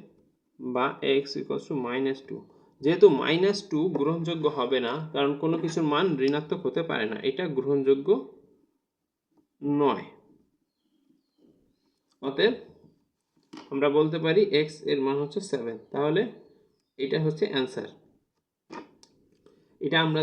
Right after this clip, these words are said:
দেখব কত, এটা পঁয়তাল্লিশ বিসিএস এর প্রশ্ন, ফর্টি ফাইভ বিসিএস। এই হচ্ছে দুইটা প্রশ্ন আমরা সমাধান করলাম, বিগত বছরের প্রশ্ন।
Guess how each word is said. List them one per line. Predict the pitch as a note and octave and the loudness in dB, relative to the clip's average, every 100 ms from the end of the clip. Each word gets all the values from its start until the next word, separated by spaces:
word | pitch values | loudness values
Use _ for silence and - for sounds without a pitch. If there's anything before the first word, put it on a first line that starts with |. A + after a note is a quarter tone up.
| C#3+ | 2
দেখব | C#3 D3+ D3+ | 2 0 0
কত, | D3+ F#3+ D#3+ | 0 0 0
এটা | D#3 - | 0 0
পঁয়তাল্লিশ | D3+ D#3 D#3+ C#3 C3 | 0 2 2 0 0
বিসিএস | C3+ C3 | -2 0
এর | C#3 C3+ | 0 0
প্রশ্ন, | C3 - G#3 G3+ - | -2 -2 -2 -2 4
ফর্টি | C#3+ C#3+ C#3 | 6 6 2
ফাইভ | D#3+ C4+ - - _ _ _ _ _ _ A#2+ A#2 | -2 -4 -8 -20 _ _ _ _ _ _ -8 -6
বিসিএস। | A2+ - G#2+ - - _ _ _ _ _ D#4 _ _ _ _ _ _ _ _ _ _ _ _ _ _ _ _ _ _ _ _ _ _ _ _ | -6 -4 -6 -8 -16 _ _ _ _ _ -20 _ _ _ _ _ _ _ _ _ _ _ _ _ _ _ _ _ _ _ _ _ _ _ _
এই | D#3 | 2
হচ্ছে | D#3 E3 D#3 | 4 2 2
দুইটা | D#3 D3+ | 2 4
প্রশ্ন | D3 D3 E3+ F#3+ | 2 2 -2 -2
আমরা | C3+ C3 B2+ - | -2 0 -2 -2
সমাধান | C#3+ C#3 C3+ C3+ | -2 2 2 0
করলাম, | C3+ C3 D#3+ C3+ | 0 0 -4 -4
বিগত | C3+ C#3+ C3+ C3 | 0 2 2 2
বছরের | C#3 C3 | 2 2
প্রশ্ন। | C3+ B2+ | 2 0